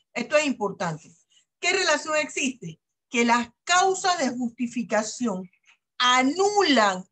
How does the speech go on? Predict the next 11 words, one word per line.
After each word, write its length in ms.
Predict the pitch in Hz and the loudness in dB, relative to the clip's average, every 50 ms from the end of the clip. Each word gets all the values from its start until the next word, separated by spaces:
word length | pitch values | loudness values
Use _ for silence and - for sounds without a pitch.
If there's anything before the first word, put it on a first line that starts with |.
| _ - | _ -4
el 220 | - 240 233 226 220 | 0 0 0 2 0
injusto 760 | 226 226 220 214 - - 294 285 269 - _ - 269 254 254 | -2 -2 -4 -6 -8 -10 -10 -10 -10 -8 _ -2 0 0 -2
jurídico. 960 | 247 - - - 220 226 220 233 226 226 202 190 170 160 _ - 165 160 _ _ _ _ _ _ _ _ _ - | -4 -10 -12 -10 -8 -8 -6 -6 -8 -10 -10 -12 -12 -16 _ -20 -20 -20 _ _ _ _ _ _ _ _ _ -8
Fíjese 300 | 285 311 349 381 381 330 | -4 -2 -2 -2 -2 -4
usted 300 | 277 - - 285 277 262 | -6 -2 0 0 0 0
qué 140 | - 285 277 | 0 0 0
importante. 760 | 277 247 - 247 233 - - - 180 175 170 160 - 175 170 _ _ _ _ _ _ _ _ _ _ _ _ _ _ _ _ _ _ _ _ _ _ _ _ _ _ | 0 -2 -4 -6 -6 -6 -6 -8 -8 -6 -8 -10 -12 -16 -20 _ _ _ _ _ _ _ _ _ _ _ _ _ _ _ _ _ _ _ _ _ _ _ _ _ _
Cuando 1080 | - 269 277 277 269 262 262 247 247 247 240 233 214 233 240 240 233 233 233 233 - _ _ _ _ _ | -8 -2 0 2 4 4 4 4 2 0 -2 -2 2 4 4 6 6 4 2 -2 -8 _ _ _ _ _
las 320 | - 226 240 233 240 - - | -4 -2 0 0 0 -2 -4
conductas 880 | - 247 240 247 240 233 359 370 - - - 403 294 - 302 285 247 | -6 -4 -4 -4 -4 -4 -6 -12 -6 -2 0 0 0 0 -2 -8 -6
delictivas 1120 | - 240 233 233 226 226 208 - _ _ - 359 339 277 226 170 165 170 - - - - _ | -4 -4 -2 -2 -2 -4 -6 -8 _ _ -12 -6 -2 0 0 0 0 -2 -8 -14 -20 -20 _